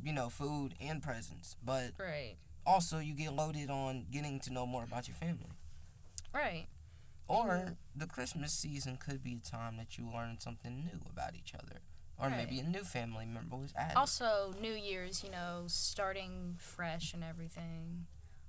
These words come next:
Speaker 1: Uh,
Speaker 2: All
Speaker 1: I
Speaker 2: that.
Speaker 1: feel like that New Year's resolution is kinda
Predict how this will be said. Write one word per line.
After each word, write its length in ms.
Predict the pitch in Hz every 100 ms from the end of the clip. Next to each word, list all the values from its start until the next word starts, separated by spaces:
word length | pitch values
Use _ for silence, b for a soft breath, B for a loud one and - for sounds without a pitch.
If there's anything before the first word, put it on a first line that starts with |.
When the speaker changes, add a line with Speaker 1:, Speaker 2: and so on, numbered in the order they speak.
| 110
Speaker 1:
Uh, 40 |
Speaker 2:
All 40 | 113 117 113 117
Speaker 1:
I 40 |
Speaker 2:
that. 100 | 135
Speaker 1:
feel 80 | 160
like 220 | 151 127
that 200 | 117 113
New 140 | 104 110
Year's 380 | 113 117 113 113
resolution 760 | 113 113 107 110 - 117 110 104
is 140 | 85
kinda 320 | - 104 78